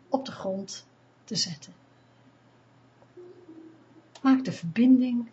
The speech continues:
met het licht. Dus door het je te visualiseren. Misschien kun je je ogen di-, dicht doen. En adem rustig in.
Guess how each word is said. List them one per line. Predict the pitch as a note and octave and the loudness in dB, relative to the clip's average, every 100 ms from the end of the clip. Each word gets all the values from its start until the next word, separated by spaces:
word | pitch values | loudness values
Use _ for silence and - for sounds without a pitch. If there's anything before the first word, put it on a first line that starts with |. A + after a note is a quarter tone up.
| _ | _
met | A#3+ C4 | 0 0
het | C4+ F3 | 0 -12
licht. | C#3+ - - - - _ - _ _ _ _ _ _ _ _ _ _ _ - - - E4 D#4+ E4 - F4+ - - - | -14 -16 -20 -20 -20 _ -20 _ _ _ _ _ _ _ _ _ _ _ -12 -12 -18 -20 -18 -18 -16 -16 -18 -20 -8
Dus | A3+ - | -6 -2
door | B3 B3 | -2 -2
het | A#3 - - - _ | -4 -10 -16 -18 _
je | A#3+ | -6
te | - | -6
visualiseren. | - C4+ C4 B3 A#3 A3 G#3+ C4 B3+ C3+ - - _ _ _ _ - _ _ _ - _ _ | 0 4 4 4 0 2 2 4 4 2 -10 -20 _ _ _ _ -20 _ _ _ -20 _ _
Misschien | - E3 E3 E3+ - | -10 -6 -6 -6 -8
kun | E3+ | -6
je | D#3+ | -6
je | E3+ | -6
ogen | G3 A#3 B3+ A3 | -2 -2 -2 -6
di-, | G#3+ G#3+ A3 - | -8 -8 -10 -6
dicht | A3 - - | -6 -6 -8
doen. | G3 - - - - - - - - - - - - - - - - - - - - _ - | -10 -10 -20 -20 -20 -20 -20 -20 -20 -20 -20 -20 -20 -20 -20 -20 -20 -20 -20 -20 -20 _ -8
En | E3+ - | -8 -6
adem | D#3+ D#3+ F3+ E3 | -6 -4 -4 -4
rustig | E3 F#3 - - - | -4 -4 -6 -8 -10
in. | F3 F3 | -8 -8